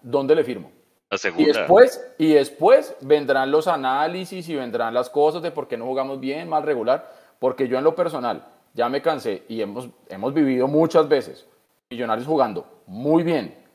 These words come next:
Speaker 1: teniendo más la pelota que el rival, posesión, lo que decimos la vez pasada, o sea, campeones del mundo mundial en posesión, en remates, en palos, en lo que sea, y no ganábamos,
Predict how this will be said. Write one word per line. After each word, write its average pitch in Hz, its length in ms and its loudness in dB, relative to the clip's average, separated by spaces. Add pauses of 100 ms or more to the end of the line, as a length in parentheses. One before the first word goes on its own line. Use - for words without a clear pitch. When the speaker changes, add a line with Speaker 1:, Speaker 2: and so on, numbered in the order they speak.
(260)
Speaker 1:
teniendo 131 400 0
más 165 200 2
la 175 140 4
pelota 139 320 2
que 165 100 -2
el 156 40 2
rival, 123 440 0 (480)
posesión, 160 840 2
lo 180 160 -2
que 160 80 0 (160)
decimos 135 320 -4
la 160 80 4
vez 127 100 0
pasada, 127 320 2
o 101 60 -4
sea, 113 140 -4
campeones 139 500 -4
del 180 100 -4
mundo 156 220 -6
mundial 156 300 -4
en 139 80 -6
posesión, 135 600 -4 (280)
en 147 160 0
remates, 143 680 2 (180)
en 139 240 -2
palos, 156 560 6 (280)
en 143 280 -6
lo 147 120 4
que 147 140 0
sea, 160 500 4 (600)
y 120 80 -16
no 120 120 -4
ganábamos, 135 480 4